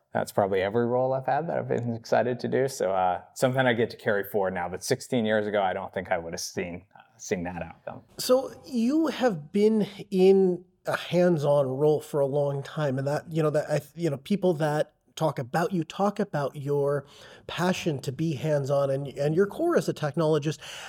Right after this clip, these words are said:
Speaker 2: How has that shaped your leadership of Red Hat?
Speaker 1: It, I love the, the intuition that I think for most of our roles, you have to have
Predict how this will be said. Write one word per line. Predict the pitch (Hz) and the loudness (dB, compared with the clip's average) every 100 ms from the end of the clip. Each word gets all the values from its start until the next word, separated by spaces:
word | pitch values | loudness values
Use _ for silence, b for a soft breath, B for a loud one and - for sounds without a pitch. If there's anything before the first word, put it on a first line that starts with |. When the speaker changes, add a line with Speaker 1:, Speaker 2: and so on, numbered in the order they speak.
| B | B
Speaker 2:
How | - 277 359 | -2 4 4
has | 302 240 | 4 2
that | 220 - | 0 -2
shaped | - - 214 220 - | -8 0 0 0 -4
your | 156 165 | 0 0
leadership | 147 165 202 214 - 135 120 _ - | 0 -2 0 -2 -2 -6 -6 _ -4
of | 139 113 | -4 -2
Red | 117 107 | -6 -6
Hat? | 113 - _ _ _ _ _ _ - | -10 -16 _ _ _ _ _ _ 2
Speaker 1:
It, | 160 165 - - _ _ _ _ - | 4 4 0 -18 _ _ _ _ 0
I | 113 | 2
love | 113 110 120 131 127 | 2 2 2 2 0
the, | 120 110 98 90 87 - _ _ _ _ _ | 0 0 0 -4 -8 -20 _ _ _ _ _
the | - 101 - | -6 -4 0
intuition | 127 127 - 101 98 170 190 170 _ | 0 0 0 -2 0 -2 -4 -6 _
that | 123 131 | 0 2
I | 156 | 2
think | 185 190 | 0 2
for | 165 | 0
most | 139 135 135 | 0 -2 0
of | |
our | 113 107 | 0 2
roles, | 123 104 95 - | 0 0 -4 -6
you | 104 | -6
have | 120 123 - | -4 -6 -4
to | 110 | -2
have | 107 110 104 95 | 2 4 2 0